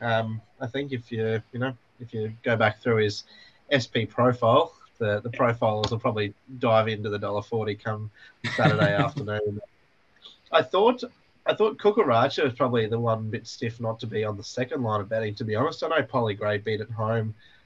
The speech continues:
last start, but, um, that was a, a genuine wet track. It was real gluey, they all said. Um, so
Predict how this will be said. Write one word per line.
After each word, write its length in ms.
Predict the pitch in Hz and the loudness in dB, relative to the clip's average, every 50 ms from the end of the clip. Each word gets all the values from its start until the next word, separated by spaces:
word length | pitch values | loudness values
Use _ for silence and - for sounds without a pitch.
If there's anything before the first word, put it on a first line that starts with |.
| _ - - | _ -6 0
last 320 | 117 120 117 117 117 - | 2 2 4 2 0 0
start, 280 | - 123 127 151 - - - | 2 2 2 2 2 -2 -2
but, 240 | 135 117 107 - - _ - - - _ _ _ - | -2 -2 -2 -2 -6 _ -20 -20 -20 _ _ _ -6
um, 560 | 123 117 113 110 107 107 107 107 110 110 110 120 120 - _ _ _ _ - | -2 0 2 2 0 0 -4 -4 -4 -6 -6 -8 -10 -14 _ _ _ _ -4
that 200 | 135 143 139 127 | 0 2 2 4
was 140 | 117 107 - | 2 0 -2
a, 100 | 107 - - _ _ _ _ - | -4 -8 -10 _ _ _ _ -12
a 60 | - 123 | -12 -10
genuine 600 | 113 - 123 120 120 117 113 107 104 101 101 104 117 _ _ - | -4 -2 0 0 0 0 0 0 -2 -4 -6 -10 -14 _ _ -12
wet 260 | 123 113 117 117 113 - | -6 -2 -2 -2 -2 -4
track. 320 | - - 123 113 113 117 | -4 0 0 0 0 0
It 40 | 117 110 | -4 -4
was 240 | 110 107 101 - 117 | -4 -4 -4 -4 -2
real 140 | 117 110 101 | -2 -2 -2
gluey, 420 | - - 107 113 113 117 113 107 | -2 -4 -2 -2 0 0 0 0
they 180 | 107 101 101 104 | 0 0 0 0
all 140 | 104 101 | 0 -2
said. 320 | 101 - - 120 123 120 120 | -4 -6 -4 -2 -2 0 0
Um, 360 | 107 104 107 104 101 101 107 - | -2 -2 -4 -8 -10 -12 -16 -18
so 380 | - - - 117 107 107 107 | -12 -4 -2 0 0 0 0